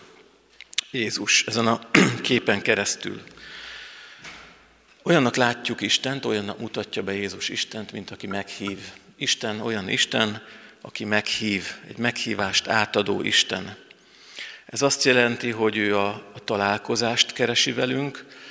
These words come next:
és ő az, aki ebben a találkozásban a, a kezdeményező fél.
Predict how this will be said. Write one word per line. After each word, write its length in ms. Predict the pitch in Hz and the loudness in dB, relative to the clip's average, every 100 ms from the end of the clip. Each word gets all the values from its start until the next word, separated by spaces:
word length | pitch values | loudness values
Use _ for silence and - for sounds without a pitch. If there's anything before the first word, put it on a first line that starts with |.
| - - - | -18 -18 -14
és 380 | - 139 127 - | -10 -2 0 2
ő 180 | 127 | 4
az, 120 | 117 110 | 4 2
aki 240 | - 110 | 0 -2
ebben 240 | 110 107 | 0 0
a 60 | 104 | 0
találkozásban 880 | - 113 107 104 104 101 101 - 101 | 0 0 0 -2 -4 -2 -4 -6 -6
a, 300 | 101 101 104 | -4 -6 -10
a 140 | 107 - | -12 -2
kezdeményező 800 | 120 95 101 98 98 95 92 95 | -2 0 -2 -2 -4 -4 -4 -4
fél. 460 | - - 95 - | -4 -2 -2 -4